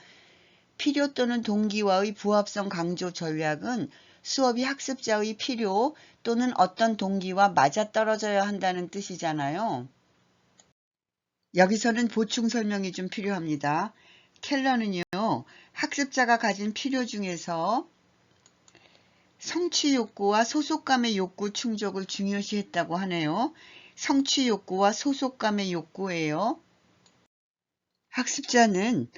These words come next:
과제를 자신의 노력과 능력으로 해결할 수 있을 때 성취감을 느낄 수 있잖아요. 그러니까 교사는 다양한 난이도의 과제를 제시해야 하고,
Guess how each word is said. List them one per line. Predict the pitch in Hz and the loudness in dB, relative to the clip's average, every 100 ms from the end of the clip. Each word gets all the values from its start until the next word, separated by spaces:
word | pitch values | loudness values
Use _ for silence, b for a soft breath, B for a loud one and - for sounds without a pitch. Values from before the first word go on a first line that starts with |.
| B B B | B B B
과제를 | - 185 190 214 220 233 | 0 4 4 4 2 0
자신의 | 185 190 226 226 | -2 -2 0 0
노력과 | 202 185 208 202 - 214 | 2 2 2 0 0 0
능력으로 | 180 196 208 208 190 196 | 2 2 2 0 0 0
해결할 | 226 247 247 233 202 | 0 0 0 0 -2
수 | 208 | -6
있을 | - 185 - 180 | -6 -8 -6 -8
때 | 180 190 214 | -6 -4 -2
성취감을 | 262 311 294 277 233 214 190 | -2 -2 -2 -2 0 0 -2
느낄 | 180 - 190 | -4 -6 -6
수 | - | -4
있잖아요. | 175 156 175 160 139 214 214 147 B B B B B | -6 -4 -2 0 0 0 0 -2 B B B B B
그러니까 | - 185 202 185 - 202 233 | -6 0 0 -2 2 4 4
교사는 | - 185 208 180 180 233 208 139 B B B | 0 -4 -2 -2 0 -2 -2 -4 B B B
다양한 | - 190 214 226 240 | -2 4 6 6 2
난이도의 | 214 180 208 196 196 190 | 2 0 0 -4 -4 -4
과제를 | - 165 156 185 185 | -6 -8 -6 -6 -8
제시해야 | 180 175 156 196 185 165 165 | -8 -8 -8 -6 -6 -6 -6
하고, | 151 - 165 220 339 | -8 -6 -2 0 -2